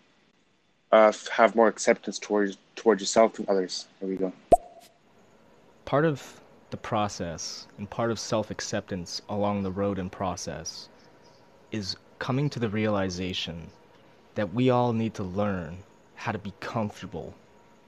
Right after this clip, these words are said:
Speaker 2: being completely uncomfortable. You know, you, the resistance that w-, we so often meet in life that makes us feel uncomfortable,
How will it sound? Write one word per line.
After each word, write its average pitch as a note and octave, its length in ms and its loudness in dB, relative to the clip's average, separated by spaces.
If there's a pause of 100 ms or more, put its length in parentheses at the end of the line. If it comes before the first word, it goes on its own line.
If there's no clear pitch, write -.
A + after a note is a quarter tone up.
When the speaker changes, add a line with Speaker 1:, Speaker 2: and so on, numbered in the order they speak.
(360)
Speaker 2:
being G2+ 280 -2
completely G2 720 -6
uncomfortable. F2+ 840 -8 (1500)
You F#2+ 80 -8
know, F#2 140 -4
you, F#2 240 -8 (220)
the A#2+ 80 -6
resistance B2+ 600 0
that B2 120 2
w-, G2 200 -6 (220)
we A2 180 -4
so A#2 260 2
often G#2+ 420 -2
meet G2+ 220 -2
in G2 140 -4
life F#2 360 -6
that G#2 120 -4
makes G#2 240 -6
us G2+ 120 -8
feel A2 320 -2
uncomfortable, F#2 640 -8